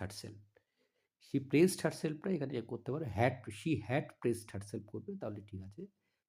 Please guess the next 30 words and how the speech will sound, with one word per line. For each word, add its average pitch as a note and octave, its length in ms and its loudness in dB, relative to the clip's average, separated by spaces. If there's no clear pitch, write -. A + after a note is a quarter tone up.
She - 140 -2
had D#3 180 2
praised F#3 400 4
herself। - 380 -14
Past G#2+ 260 -4
indefinite A#2+ 400 -2
থাকলে E3 180 -2
past B2+ 180 -4
perfect G2+ 400 -6
হয়। - 120 -20
You F#3+ 80 10
said F3 240 6
to D#3+ 140 4
me, F3+ 60 2
"You A2+ 120 4
are G2 120 0
wrong।" F#2+ 160 -8
You F#3+ 100 6
said C3+ 240 2
to D3 100 -2
থাকলে C3+ 180 -2
told A#2+ 200 0
হয়, C3+ 140 0
you B2 80 -4
told B2 180 2
me A2+ 60 0
that B2 180 -4
you D#3+ 160 2
are A2+ 120 2
wrong। F#2+ 160 0